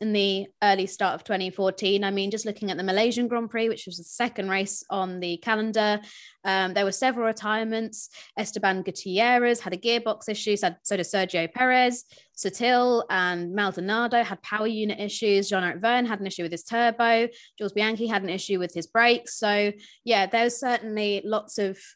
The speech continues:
retirements and, and reliability woes at the start of twenty fourteen, but this is very much a big change, but for other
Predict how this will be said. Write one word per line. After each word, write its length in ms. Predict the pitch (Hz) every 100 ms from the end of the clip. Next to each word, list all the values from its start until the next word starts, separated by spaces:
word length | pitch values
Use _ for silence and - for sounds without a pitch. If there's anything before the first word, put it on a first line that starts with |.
| _
retirements 760 | - 208 202 190 190 185 - -
and, 260 | 180 170 165
and 360 | 180 170 165 160
reliability 640 | 185 180 175 180 175 175 170
woes 460 | 170 165 170 165 - - -
at 120 | 165
the 60 | 170
start 300 | - 208 180
of 40 |
twenty 240 | - 214 196
fourteen, 640 | 214 196 190 190 185 190 - _
but 120 | 190 -
this 180 | 190
is 200 | 196 185
very 280 | - 185 185
much 460 | 180 175 - - - -
a 60 |
big 240 | 190 254 247
change, 340 | 247 202 196
but 140 | - 180
for 100 | -
other 500 | 208 190 196 185 185